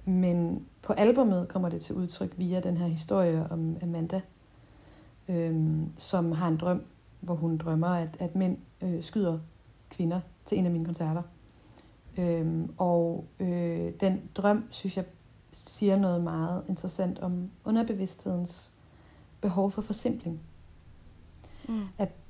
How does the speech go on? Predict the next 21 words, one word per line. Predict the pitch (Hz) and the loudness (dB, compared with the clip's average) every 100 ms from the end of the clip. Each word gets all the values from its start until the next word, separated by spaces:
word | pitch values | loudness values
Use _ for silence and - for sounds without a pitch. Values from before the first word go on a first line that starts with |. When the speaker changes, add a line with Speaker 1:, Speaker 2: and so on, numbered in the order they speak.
| - | -8
Speaker 1:
som | - 196 | -2 -2
kvinde | - 208 202 214 208 | 2 4 6 6 4
i, | 175 | 2
i | 175 185 175 | -2 -4 -4
debatten, | 170 190 190 208 190 | 0 2 2 2 0
og | |
som | 175 180 | 0 -4
kvinde | 190 185 196 | 0 2 2
i, | 180 175 - | 0 -4 -6
så | - | -6
i | - 180 175 - - - | -4 -2 -2 -6 -10 -6
en, | 190 170 170 | -2 -2 0
en, | 165 160 - - - - - 185 - | 0 -2 -6 -14 -14 -12 -4 -4 2
når | 190 | 4
man | 185 | 4
er | 170 | 6
en | 180 | 6
minoritet | 180 180 190 262 240 | 8 6 6 6 4
i | 196 | 0
sin | - 175 | -2 -2
branche, | 170 180 - | -2 -2 -2